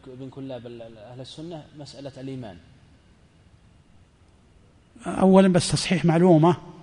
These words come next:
Speaker 2: ليس الماتريدي قصدك؟
Speaker 1: أبو منصور، بلى.
Speaker 2: لا، لا، لا، لا. ما أبو منصور الماتريدي معاصر للأشعري.
Speaker 1: يقول ت-، ت-،
Speaker 2: لا، لا، أبو العباس القنانسي، مش، مش أبو منصور الماتريدي.
Speaker 1: لا، هو يقول أقرب الطرق إلى طريقة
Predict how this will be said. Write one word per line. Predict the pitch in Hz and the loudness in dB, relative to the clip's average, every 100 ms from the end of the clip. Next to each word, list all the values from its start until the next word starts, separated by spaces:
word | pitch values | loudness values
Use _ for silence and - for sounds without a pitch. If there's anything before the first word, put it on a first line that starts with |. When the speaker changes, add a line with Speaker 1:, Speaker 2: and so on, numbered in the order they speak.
| - - - - _ | -20 -20 -20 -20 _
Speaker 2:
ليس | 147 165 220 | 0 4 4
الماتريدي | 185 160 151 147 156 127 | 4 4 2 2 2 0
قصدك؟ | 120 131 - 113 - - _ _ _ _ | -2 -4 -6 -12 -14 -20 _ _ _ _
Speaker 1:
أبو | 120 131 | -18 -16
منصور، | 135 - 107 110 | -18 -18 -20 -18
بلى. | 123 | -6
Speaker 2:
لا، | 139 160 | 0 0
لا، | 131 | 0
لا، | 127 | -2
لا. | 131 - - - - - - - | -4 -10 -20 -20 -20 -20 -18 -10
ما | 117 | -4
أبو | 120 | 4
منصور | 147 143 185 | 4 4 4
الماتريدي | 175 139 147 180 165 | 2 2 2 2 2
معاصر | 139 143 170 156 139 | 4 6 6 4 0
للأشعري. | 131 127 - - - - - _ _ _ _ _ _ _ _ - | -2 -4 -8 -10 -16 -20 -20 _ _ _ _ _ _ _ _ -16
Speaker 1:
يقول | 147 143 - - | -16 -16 -20 -20
ت-، | |
ت-، | - - | -14 0
Speaker 2:
لا، | 170 | 2
لا، | 170 | 4
أبو | 160 | 4
العباس | 160 156 170 | 4 4 2
القنانسي، | 160 156 139 104 - - - - - _ - | 0 0 0 0 -6 -16 -20 -20 -20 _ -4
مش، | 160 170 | -2 -2
مش | 165 | -2
أبو | 160 | 0
منصور | 135 120 - | 0 -2 -6
الماتريدي. | 104 101 - - _ - | -10 -12 -16 -20 _ -18
Speaker 1:
لا، | 131 | -16
هو | 139 | -12
يقول | 143 147 | -12 -10
أقرب | 143 151 151 143 | -12 -12 -12 -14
الطرق | 135 - 147 147 147 - _ _ _ _ - | -14 -16 -16 -14 -18 -20 _ _ _ _ -20
إلى | 131 127 | -16 -14
طريقة | 131 135 147 143 | -14 -14 -14 -14